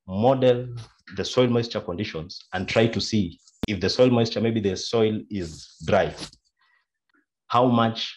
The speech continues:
flood is going to be created. If, let's say, uh, rainfall of a very large intensity was to rain, and the previous night you also had very high rainfalls, it means the soil moisture would be a bit higher.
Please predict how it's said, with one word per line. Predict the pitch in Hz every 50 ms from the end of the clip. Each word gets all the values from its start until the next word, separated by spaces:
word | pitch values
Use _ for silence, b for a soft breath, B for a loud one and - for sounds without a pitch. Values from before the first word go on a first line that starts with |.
| - - -
flood | 110 107 104 104 98 98 92 - _ _ _ _
is | - 90 85
going | 90 101 98 98 90
to | 90
be | 87 80 - -
created. | - 85 85 - - 73 73 - _ _ _ _ - - - _ _ _ _ _ _ -
If, | 101 - -
let's | 110 123 131 131 -
say, | - 127 120 120 120 120 120 - - -
uh, | 104 101 98 92 90 87 85 78 80 -
rainfall | 104 117 117 113 117 120 113 110 110 110 - 123 104 98 90
of | 82 - - -
a | 95 90 82
very | 82 104 117 123 120
large | 107 104 104 104 101
intensity | 101 92 87 101 104 107 - - - 101 98
was | 95 90 85 87 -
to | - 85
rain, | 85 104 104 104 107 107 101 - -
and | 92 92 87 85 82 80 78 76 76 - - _ _ _ -
the | - 90 90 87 85 - -
previous | 120 139 131 127 107 104
night | 110 110 104 104 -
you | 95
also | 101 101 104
had | 90 98 92 92 92 82 80
very | 82 107 107 107
high | 98 - - 104 101
rainfalls, | 92 95 98 95 - - - - - - - _ _ b b b b b b b b -
it | 92 - 107
means | 110 110 107 104 101 101 - -
the | 95 92 92 90 87 85 80 78 69 -
soil | - - - 123 127
moisture | 131 117 113 110 110 107 - 107 98
would | 90 85 82
be | 85 87
a | 82
bit | 80 95 120 127 -
higher. | - - 117 107 95 82 85 -